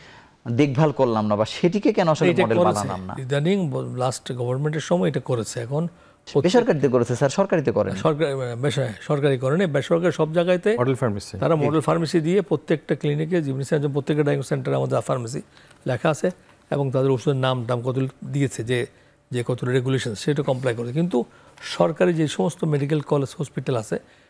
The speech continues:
Speaker 2: সেখানে আমার মনে হয় না ওইভাবে তারা চালু করেছে।
Speaker 1: স্যার, বেসরকারিতেও যখন আমি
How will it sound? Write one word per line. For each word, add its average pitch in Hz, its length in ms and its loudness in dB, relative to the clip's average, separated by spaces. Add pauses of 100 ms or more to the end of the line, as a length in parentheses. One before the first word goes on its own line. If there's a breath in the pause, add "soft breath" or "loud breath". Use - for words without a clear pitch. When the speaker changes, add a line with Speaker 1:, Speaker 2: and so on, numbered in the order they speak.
(100)
Speaker 2:
সেখানে 156 420 2
আমার 151 220 2
মনে 135 220 0
হয় 147 120 2
না 175 80 2
ওইভাবে 135 260 0
তারা 156 260 -2 (640)
চালু 135 240 2
করেছে। 110 200 -4
Speaker 1:
স্যার, 107 160 2
বেসরকারিতেও 160 920 2
যখন 117 380 2
আমি 113 300 -2